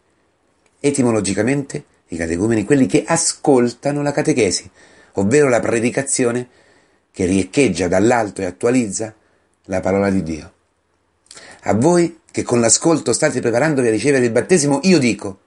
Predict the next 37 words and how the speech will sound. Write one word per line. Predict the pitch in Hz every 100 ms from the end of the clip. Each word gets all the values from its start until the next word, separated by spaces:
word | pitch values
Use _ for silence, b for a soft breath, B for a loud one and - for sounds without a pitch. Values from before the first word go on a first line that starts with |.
| _ _ _ _ B B B B B
chi | 151
entra | 196 185 151
nell'acqua | 139 165 - 139
del | 127
fonte | - 135 113 98 117 113 B B -
vi | 131
lascia | 147 -
sepolto | 139 147 185 160 151
l'uomo | 170 160
vecchio | 175 170 147
pagano | - 151 147 175 165
e | 147
peccatore, | - - - 143 156 110 95
che | - 147
ama | 208 220 175
quelli | 165 151
che | 123
lo | 117
amano, | 117 107 101 101 - B B B B B B
fa | 160
del | 156 175
bene | 147 156 139 131
a |
quelli | - 143 123
che | 113
gli | 104
fanno | 113 104
del | 101
bene | 123 190 208
e | 196
presta | 196 196 -
a | 190
coloro | 190 185 185
da | 185
cui | 185
spera | - 170
ricevere. | 170 160 117 98 -